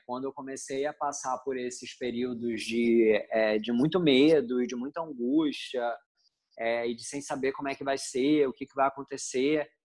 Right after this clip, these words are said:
é, eu comecei a recorrer muito às pessoas pra falar sobre isso.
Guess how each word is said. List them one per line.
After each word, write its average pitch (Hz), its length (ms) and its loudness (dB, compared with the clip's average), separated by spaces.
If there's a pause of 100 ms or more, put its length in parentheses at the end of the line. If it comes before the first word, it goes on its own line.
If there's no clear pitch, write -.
(220)
é, 127 540 0 (800)
eu 131 120 0 (160)
comecei 160 440 0
a - 20 2
recorrer 165 560 -2
muito 170 320 -4
às 202 100 -4
pessoas 170 640 -2 (380)
pra 156 160 4
falar 156 320 4
sobre 151 300 -8
isso. 123 440 -6